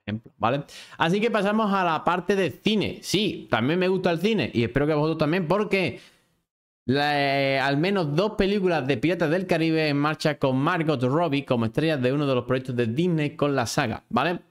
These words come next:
Eh, su productor sigue esperando a Johnny Depp, pero también afirma tener sobre la mesa dos proyectos con nuevos personajes.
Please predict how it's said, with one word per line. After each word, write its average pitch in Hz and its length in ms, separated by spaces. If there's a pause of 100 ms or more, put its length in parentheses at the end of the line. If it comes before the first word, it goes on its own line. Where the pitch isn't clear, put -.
(180)
Eh, 120 760 (840)
su 135 200
productor 135 420
sigue 165 200
esperando 160 320
a 143 40
Johnny 143 180
Depp, 139 200
pero 117 100
también 120 280
afirma 143 340
tener 131 220
sobre 127 240
la 117 100
mesa 139 220
dos 131 100
proyectos 139 260
con 120 160
nuevos 131 200
personajes. 123 540